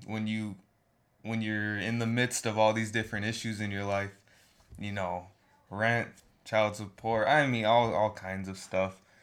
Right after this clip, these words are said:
and you can only think about yourself and how you're gonna get out of it, um, you're gonna feel entitled and just desiring of more, when more so if,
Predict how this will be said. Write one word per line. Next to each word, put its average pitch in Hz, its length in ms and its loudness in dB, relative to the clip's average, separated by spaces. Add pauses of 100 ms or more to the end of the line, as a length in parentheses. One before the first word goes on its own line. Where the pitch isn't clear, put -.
(140)
and 104 160 -4
you 110 80 -2
can 107 160 -6
only 117 280 0
think 113 260 -4
about 104 280 2
yourself 107 440 -2
and 98 120 -6
how 98 120 -2
you're 98 280 -2
gonna 101 220 -4
get 98 160 -2
out 107 200 4
of 95 160 -6
it, 87 160 -8 (380)
um, 87 540 -6 (300)
you're 107 140 -6
gonna 101 200 -4
feel 107 280 -4
entitled 101 640 0 (380)
and 87 540 -6 (120)
just 98 260 -10
desiring 101 640 -2
of 90 120 -10
more, 95 440 -4 (500)
when 101 200 -6
more 110 240 0
so 101 320 -4
if, - 580 -6